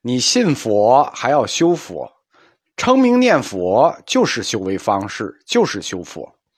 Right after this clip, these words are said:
这么简单、方便、易行的方式，为什么成为各派对净土宗的讥讽和争议的焦点呢？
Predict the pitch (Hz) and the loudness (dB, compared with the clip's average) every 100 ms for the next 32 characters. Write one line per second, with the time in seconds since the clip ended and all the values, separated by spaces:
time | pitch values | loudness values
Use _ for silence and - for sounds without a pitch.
0 | _ - - _ _ - - 143 113 - | _ -20 -20 _ _ 0 2 2 0 0
1 | 87 78 80 107 107 107 98 131 120 120 | -2 -2 -2 0 0 -2 0 0 0 -2
2 | 110 87 80 147 117 98 98 98 120 110 | -2 -2 -6 -8 -8 -6 -6 -4 -2 -2
3 | 110 - 95 - _ - _ - 214 202 | -4 -8 -8 -12 _ -20 _ 0 4 4
4 | 123 113 90 104 107 - 131 139 151 - | 2 -2 0 -2 -2 -4 -2 0 0 2
5 | 208 131 - 123 - _ _ _ _ _ | 4 4 0 -2 -6 _ _ _ _ _
6 | _ _ - 165 139 - 226 143 - 104 | _ _ -2 0 2 0 0 -2 -4 -6
7 | 95 143 147 120 90 - 180 185 87 71 | -2 0 2 0 0 -2 -2 0 -2 -4
8 | 82 - - 127 196 185 185 151 104 98 | -12 -10 -2 -2 0 0 0 -2 -2 2
9 | 165 175 131 78 80 90 | 4 4 2 -2 -4 -8